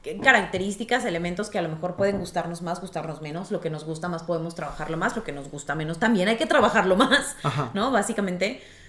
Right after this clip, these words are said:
Speaker 2: yo solo digo que si ustedes saben que hay algo de ustedes que no les gusta, traten de canalizarlo en algo que no le haga daño a nadie.
Speaker 1: Claro, claro,
Speaker 2: Lo
Speaker 1: no.
Speaker 2: peor de mí sale en el Monopoly, por eso no juego Monopoly con nadie.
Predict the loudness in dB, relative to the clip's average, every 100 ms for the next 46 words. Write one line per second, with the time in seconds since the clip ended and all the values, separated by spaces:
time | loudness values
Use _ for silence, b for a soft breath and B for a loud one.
0 | B B 6 6 8 4 4 2 2 -2
1 | -2 0 4 6 6 4 4 4 4 4
2 | 2 0 -2 -2 -2 -4 -4 -4 -6 -6
3 | -4 0 2 2 0 -4 -4 -6 -4 -4
4 | -2 -4 -4 -8 -8 -8 -8 -8 -10 -10
5 | -12 -16 -20 B B B 8 10 10 6
6 | 6 8 8 8 8 10 8 6 6 4
7 | 0 -6 -6 -6 -6 -6 -6 -8 -8 -10
8 | -10 -8 -4 -4 -4 -6 2 8 10 10
9 | 10 12 12 10 6 6 2